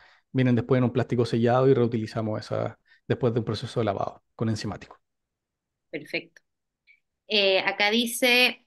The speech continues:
Speaker 2: ¿cada cuánto sería recomendable cambiar el dispositivo que entregan en el cefam? Les recomiendan cada un año.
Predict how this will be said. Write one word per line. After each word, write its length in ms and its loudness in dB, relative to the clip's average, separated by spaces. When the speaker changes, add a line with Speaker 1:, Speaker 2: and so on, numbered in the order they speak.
Speaker 2:
¿cada 280 2
cuánto 340 0
sería 340 0
recomendable 960 0
cambiar 680 0
el 380 0
dispositivo 680 -2
que 80 2
entregan 420 2
en 140 2
el 180 -2
cefam? 520 -2
Les 220 0
recomiendan 600 2
cada 240 4
un 160 2
año. 340 0